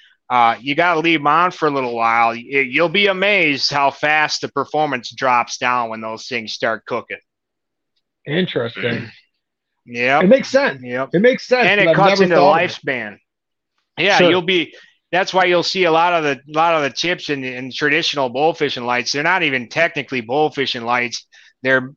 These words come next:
Speaker 1: they're more for parking lots or shop lights that are being put on the side of a boat and repurposed for the sport. Uh, this, this light here is the only one that's, that I'm aware of that has been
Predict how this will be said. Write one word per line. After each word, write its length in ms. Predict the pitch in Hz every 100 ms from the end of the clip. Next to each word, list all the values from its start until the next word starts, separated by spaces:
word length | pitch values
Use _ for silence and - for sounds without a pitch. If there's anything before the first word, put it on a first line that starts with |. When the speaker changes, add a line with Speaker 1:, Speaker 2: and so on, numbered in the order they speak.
| _
Speaker 1:
they're 140 | 131
more 240 | 135 151 156
for 180 | -
parking 420 | 123 139 147 143 135
lots 380 | 131 131 127
or 80 | 127
shop 360 | 117 147 139 143
lights 460 | 120 120 120 113 -
that 120 | 131
are 100 | 120 117
being 340 | 131 127 113
put 160 | 151 156
on 140 | 135
the 80 | 123
side 240 | - 139
of 80 | 127
a 60 | 110
boat 360 | 110 139 135 123 _ _
and 160 | 120 117
repurposed 840 | 147 135 - 175 131 120 - - _ _ _ _
for 540 | - 147 143 131 120 101
the 80 | 120
sport. 520 | - 151 139 104 98 _ - - -
Uh, 300 | 123 117 110
this, 400 | 113 170 175 - -
this 260 | 143 175 -
light 300 | 151 139 127
here 360 | 156 160 131
is 140 | 117 113
the 140 | 131
only 240 | 131 131
one 300 | 120 127 131
that's, 440 | 123 117 110 - - _ _ _
that 120 | 117
I'm 180 | 123 170
aware 420 | 139 139 160 143
of 300 | 110 110 110 - _ _ _ _
that 220 | 131 127
has 160 | 123 110
been 520 | 117 139 127 120 110